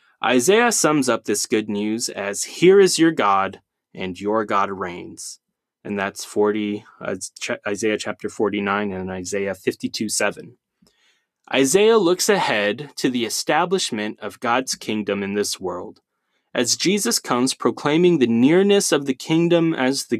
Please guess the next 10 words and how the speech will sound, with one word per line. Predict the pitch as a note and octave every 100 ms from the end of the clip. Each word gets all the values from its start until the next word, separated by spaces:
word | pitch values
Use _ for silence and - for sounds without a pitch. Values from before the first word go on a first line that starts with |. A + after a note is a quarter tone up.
| -
good | C3+ D#3 D3
news, | C3 D#3 A2+ G#2 A#2+ - - _ _ _
Jewish | - D#3+ A3 B3 -
people | C3+ B2+ C3 A#2+
would | A#2
have | A#2+
ex-, | B2 G2+ - - _
would | B2+ B2+
have | B2+ A#2
expected | A2+ - - - F3 - A3 G#3